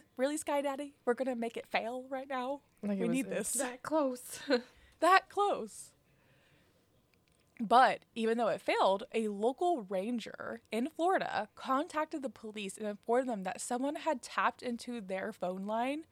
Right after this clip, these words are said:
Speaker 1: when the call to the Jaegers had occurred. They asked who might have done this, who he would think could do this, and he was like, "Oh, there's this odd man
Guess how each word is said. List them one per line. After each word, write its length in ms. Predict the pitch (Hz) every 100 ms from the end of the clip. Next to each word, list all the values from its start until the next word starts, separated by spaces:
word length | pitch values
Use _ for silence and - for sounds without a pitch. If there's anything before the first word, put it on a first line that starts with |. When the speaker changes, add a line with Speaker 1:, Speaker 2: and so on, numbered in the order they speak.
| _ _ _ -
Speaker 1:
when 160 | 233
the 100 | 233
call 320 | 214 - 190
to 100 | 220 240
the 80 | 196
Jaegers 640 | 185 175 190 254 330 - _ -
had 240 | - 220
occurred. 540 | 196 - 214 185 - - _ _ _ _ _ _ _ _ _ _ _ _ _ _
They 140 | 233 226
asked 320 | 226 254 -
who 160 | 262
might 460 | 226 214 196 190 - _ _ _ _ _ -
have 240 | 214 185
done 240 | 175 202 240
this, 260 | 180 196 -
who 120 | 214
he 220 | 170 214
would 200 | 202 180
think 200 | 190 190
could 180 | 208 170
do 280 | 208 277 330
this, 520 | 170 - 214 - - - - _ -
and 160 | 226
he 160 | 226 285
was 180 | 311 -
like, 520 | 254 214 226 - - _ _ _ -
"Oh, 160 | 339
there's 220 | 269 285
this 140 | 359 311 -
odd 280 | 196 226 269
man 500 | 196 180 185 202